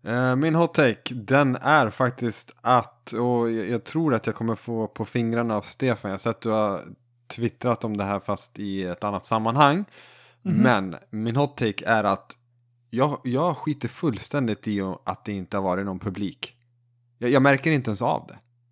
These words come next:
Speaker 1: Spelar ingen roll. De kan fortsätta utan publik.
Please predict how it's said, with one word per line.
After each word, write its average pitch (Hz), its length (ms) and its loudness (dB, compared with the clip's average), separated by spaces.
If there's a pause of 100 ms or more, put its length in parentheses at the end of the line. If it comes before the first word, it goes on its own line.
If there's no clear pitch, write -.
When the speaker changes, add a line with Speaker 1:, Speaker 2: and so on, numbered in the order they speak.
(140)
Speaker 1:
Spelar 165 260 -4
ingen 175 380 0
roll. 175 260 0 (100)
De 131 180 0
kan 170 140 -2
fortsätta 139 480 -2
utan 131 420 0
publik. 107 600 -4